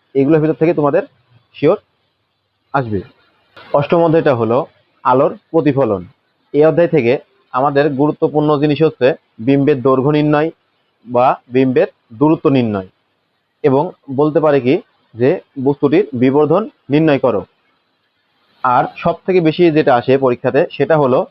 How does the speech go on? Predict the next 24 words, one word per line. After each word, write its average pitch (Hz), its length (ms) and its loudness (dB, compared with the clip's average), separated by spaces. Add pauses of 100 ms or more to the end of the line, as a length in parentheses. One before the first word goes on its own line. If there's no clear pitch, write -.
(200)
বিম্বের 147 500 0
অবস্থান। 139 440 -2 (520)
তোমাকে 143 300 0 (800)
একটা 156 280 -2 (280)
দর্পণ 160 420 0
দিবে, 98 200 -2 (840)
সেটা 139 260 0 (640)
উত্তল 156 320 -2
হইতে 175 240 2
পারে 180 180 2 (240)
অবতল 156 360 0
হইতে 120 220 0
পারে, 95 200 -4 (520)
এবং 139 240 0
সেখান 156 320 -2
থেকে 180 180 2
বলতে 170 240 0
পারে 143 160 2
কি 127 120 0 (360)
যে 120 140 2 (160)
লক্ষ্যবস্তু 165 580 0
এত 156 160 2
দূরে 156 220 2
রাখলে 156 300 2